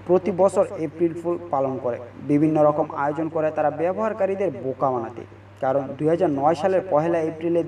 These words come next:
দিন YouTube পুরো ওয়েবসাইটটিকেই উল্টো করে দিয়েছিল, যা দেখতে গিয়ে ওয়েব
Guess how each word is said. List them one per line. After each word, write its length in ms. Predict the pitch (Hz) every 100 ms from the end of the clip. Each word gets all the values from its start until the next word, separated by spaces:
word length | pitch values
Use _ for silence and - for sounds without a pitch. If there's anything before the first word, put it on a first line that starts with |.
| 170
দিন 120 | 156 135
YouTube 320 | 147 160 202 -
পুরো 180 | 185 202 196 196 - -
ওয়েবসাইটটিকেই 760 | 165 185 196 247 247 254 254 220 -
উল্টো 220 | 170 175 190
করে 140 | 190 175
দিয়েছিল, 340 | 151 143 139 127 - - - -
যা 80 | 135 143
দেখতে 260 | 151 151 165
গিয়ে 160 | 170 165 165 - -
ওয়েব 200 | 156